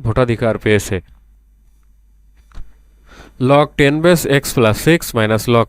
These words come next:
ten base x plus two equal to log ten base x হলে x এর মান কত?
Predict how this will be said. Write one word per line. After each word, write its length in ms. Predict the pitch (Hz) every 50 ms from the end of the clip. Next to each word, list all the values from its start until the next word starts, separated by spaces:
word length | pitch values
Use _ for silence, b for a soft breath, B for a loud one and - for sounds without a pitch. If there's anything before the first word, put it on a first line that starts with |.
| -
ten 140 | 131 127 131 143 151
base 180 | 165 160 135 127 113
x 20 | - - -
plus 160 | 143 139 131 -
two 120 | - 151 156 -
equal 240 | 123 107 117 113 107 101
to 60 | 101 110 107 110
log 120 | 110 104 - -
ten 120 | 123 123 135 143
base 180 | 156 156 - - - 127 123 131
x 40 | - - - 107
হলে 180 | 98 107 135 175 190 b b b b b b b b - 117 120 127
x 20 | - - 190
এর 80 | 196 208 185 131
মান 160 | 113 110 120 123 117 -
কত? 140 | 107 98